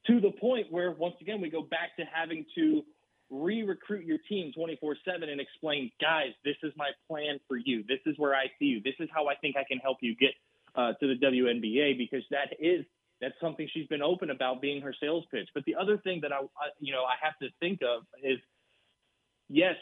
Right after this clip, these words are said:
there is a divide between the upper echelon and then that, that second tier of elite teams in, in sports. And one thing that I think people are,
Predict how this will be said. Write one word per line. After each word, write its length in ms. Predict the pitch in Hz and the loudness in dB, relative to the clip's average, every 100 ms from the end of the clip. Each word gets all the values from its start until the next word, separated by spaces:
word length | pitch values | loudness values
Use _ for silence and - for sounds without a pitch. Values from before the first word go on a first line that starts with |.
| - | 0
there 180 | 147 147 | 0 2
is 240 | 147 165 | 0 2
a 140 | 160 143 | 2 -2
divide 640 | 131 120 120 123 151 151 | -2 -4 -2 0 0 -2
between 380 | 156 - 151 135 | -6 -8 -6 -2
the 120 | 120 | -2
upper 300 | 127 127 139 | -2 -2 -2
echelon 600 | 131 131 - 135 135 135 135 _ _ _ - | -2 -4 -6 -4 -2 -4 -8 _ _ _ -4
and 180 | 127 117 | -2 0
then 160 | 120 | 2
that, 300 | 117 110 - - | 2 0 -4 -10
that 200 | - 107 - - - | -6 -6 -8 -16 -2
second 420 | 185 170 175 160 - - | 2 4 2 0 -2 0
tier 400 | 170 143 117 110 _ _ - - | 4 4 2 -4 _ _ -8 -2
of 160 | 123 113 | -2 -2
elite 480 | 131 127 127 156 - - | -6 -2 0 0 -2 -8
teams 380 | 156 139 127 120 - | -4 -2 -2 -6 -4
in, 200 | 131 131 - | -4 -2 -2
in 180 | 135 120 | -2 -4
sports. 340 | - 156 127 - - _ _ _ _ _ _ _ _ | 0 2 2 -2 -20 _ _ _ _ _ _ _ _
And 480 | 131 123 113 107 104 - - | 0 2 4 2 -2 -10 -4
one 300 | 120 143 147 | 0 0 2
thing 200 | 170 165 | 0 0
that 100 | 151 | 0
I 180 | 127 123 - | 0 -4 -4
think 220 | 151 147 | -6 -4
people 440 | - 156 156 147 127 | -2 -2 0 0 2
are, 300 | 123 120 | 0 -2